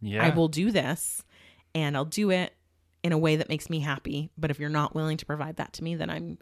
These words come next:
Speaker 2: I'm gonna walk away and I'll go somewhere else." I think that
Speaker 1: Yeah.
Speaker 2: that's some chutzpah
Speaker 1: She's
Speaker 2: <laughs> that people need.
Speaker 1: She's an amazing person.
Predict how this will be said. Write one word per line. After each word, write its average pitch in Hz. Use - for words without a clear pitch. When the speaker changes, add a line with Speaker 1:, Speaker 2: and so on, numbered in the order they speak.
Speaker 2:
I'm 151
gonna 147
walk -
away 185
and -
I'll -
go -
somewhere -
else." -
I -
think -
that -
Speaker 1:
Yeah. 110
Speaker 2:
that's 165
some 156
chutzpah 208
Speaker 1:
She's 208
Speaker 2:
<laughs> -
that 240
people 185
need. 160
Speaker 1:
She's 208
an 262
amazing 113
person. 113